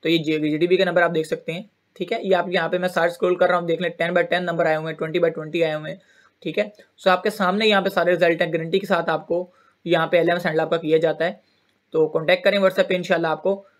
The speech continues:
हंड्रेड परसेंट मार्क की गारंटी के साथ जो है आपका एलएमएस जो है मैनेज करके दिया जाएगा। ये आप यहाँ पे चेकआउट कर सकते हैं। तो ये आपके सामने मैंने यहाँ पे सारे का सारा जो है वो, अ, दिखाया हुआ है, इसका लिंक आपको डिस्क्रिप्शन में मिल जाएगा, वहाँ से भी जाकर आप इसको चेकआउट कर सकते हैं। और होप्स हो कि आपको वीडियो समझ आएगी। फिर भी अगर जहन में क्वेरी हो, कोई डाउट हो तो पूछिएगा।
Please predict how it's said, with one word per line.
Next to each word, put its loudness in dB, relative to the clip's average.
हंड्रेड 2
परसेंट 0
मार्क 0
की -2
गारंटी 0
के -12
साथ -2
जो -2
है 0
आपका -4
एलएमएस -4
जो -4
है -6
मैनेज -14
करके -8
दिया -10
जाएगा। -8
ये 0
आप -2
यहाँ -8
पे -12
चेकआउट -4
कर -6
सकते -14
हैं। -12
तो -2
ये 2
आपके 0
सामने -4
मैंने -6
यहाँ -4
पे -10
सारे -4
का -4
सारा -4
जो -6
है -2
वो, -4
अ, -2
दिखाया -2
हुआ 4
है, 4
इसका 0
लिंक -2
आपको 4
डिस्क्रिप्शन -2
में -2
मिल 0
जाएगा, 4
वहाँ -2
से -4
भी -6
जाकर 0
आप -4
इसको -8
चेकआउट -2
कर -8
सकते -6
हैं। -10
और 2
होप्स 2
हो 0
कि 4
आपको 0
वीडियो 0
समझ -2
आएगी। 2
फिर -2
भी 0
अगर 0
जहन -4
में -8
क्वेरी -4
हो, 0
कोई -6
डाउट -4
हो -2
तो -8
पूछिएगा। -6